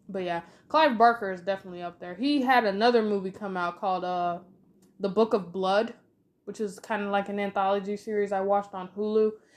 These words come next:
It's pretty interesting. His is very, like, his version of horror is very just, like, more in your face. Like, we're definitely gonna, like, definitely show you, like, this is gonna get real creepy real quick.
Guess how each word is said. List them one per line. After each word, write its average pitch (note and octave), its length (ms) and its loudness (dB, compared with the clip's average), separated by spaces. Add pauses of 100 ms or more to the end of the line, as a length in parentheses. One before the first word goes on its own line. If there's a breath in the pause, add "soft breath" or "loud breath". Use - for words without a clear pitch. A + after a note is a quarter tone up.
(180 soft breath)
It's - 140 -6
pretty F4 320 4
interesting. F#3 560 -8
His C#4 260 0
is B3 140 -4
very, G#3 400 2
like, F#3 300 -4 (920)
his F#4 440 4
version C#4+ 460 2
of F3+ 100 -2
horror B3 440 4
is G3+ 160 -2
very G#3 420 2
just, G3+ 300 -6
like, F#3+ 200 -12
more G3 280 -4
in G#3 200 -8
your F3+ 120 -12
face. - 760 -14 (500)
Like, G3 300 -2 (540)
we're G#3 220 0 (100)
definitely A3 400 0
gonna, F#3+ 300 -4
like, F3+ 300 -8 (320)
definitely G#3 360 -4
show F#3+ 220 -8
you, F3+ 200 -8
like, F3 200 -14
this - 220 -18
is F3 60 -20
gonna F3 240 -14
get E3 240 -14
real E3+ 240 -8
creepy F3 500 -10 (160)
real E3 300 -18
quick. - 540 -14